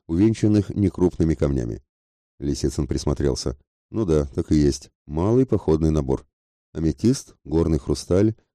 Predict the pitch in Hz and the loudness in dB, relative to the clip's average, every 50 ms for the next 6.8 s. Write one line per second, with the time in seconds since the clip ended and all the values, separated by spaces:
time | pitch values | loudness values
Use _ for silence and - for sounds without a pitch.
0 | _ _ 139 143 135 104 85 80 170 180 - - _ _ _ - 87 85 - - | _ _ -2 0 2 2 4 4 4 2 0 -4 _ _ _ -10 -10 -4 -2 0
1 | 73 73 85 85 - - _ _ _ _ _ _ _ - 160 151 - - 78 71 | 2 2 2 0 -2 -8 _ _ _ _ _ _ _ -4 -2 0 0 -2 -2 0
2 | 65 60 58 55 55 53 - _ _ _ _ _ _ _ _ _ - - - 78 | -2 -2 -2 -4 -6 -8 -12 _ _ _ _ _ _ _ _ _ -12 -6 -2 -2
3 | 78 76 71 87 95 92 - - 87 - - 85 80 - - 85 90 87 - - | -2 0 2 2 0 0 0 -2 -2 0 0 -2 -2 0 2 2 2 0 0 -6
4 | - 80 78 82 82 78 78 71 78 78 76 78 80 76 - _ _ _ _ _ | -8 -4 -2 -2 0 0 0 0 0 0 2 2 2 0 0 _ _ _ _ _
5 | _ _ _ 95 98 - - 113 101 180 - - 113 95 90 87 - 87 87 82 | _ _ _ -8 -4 0 2 2 2 2 2 2 2 4 4 2 2 2 2 2
6 | 80 85 82 78 78 73 - 78 76 85 87 95 101 101 101 | 2 2 2 2 0 0 0 0 0 2 2 4 2 2 0